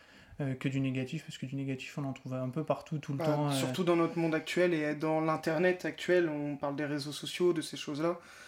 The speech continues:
Speaker 2: C'est quand même plus facile aujourd'hui, aujourd'hui de dire à quelqu'un, « Ouais, ça c'est nul, ça c'est nul. »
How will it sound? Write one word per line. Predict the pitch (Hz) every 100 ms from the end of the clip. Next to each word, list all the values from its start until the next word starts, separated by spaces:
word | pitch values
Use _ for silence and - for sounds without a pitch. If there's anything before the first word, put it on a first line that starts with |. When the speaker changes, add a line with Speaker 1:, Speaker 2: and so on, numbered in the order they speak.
| - - -
Speaker 2:
C'est | - 165
quand | 175
même | 190
plus | 185
facile | 185 180 - 185
aujourd'hui, | 175 175 180 185 160
aujourd'hui | 151 165 165 180
de |
dire | 160 151
à |
quelqu'un, « | 156 151 175
Ouais, | 208
ça | 185
c'est | - 165
nul, | 202 156
ça | -
c'est | 160 156
nul. » | 175 175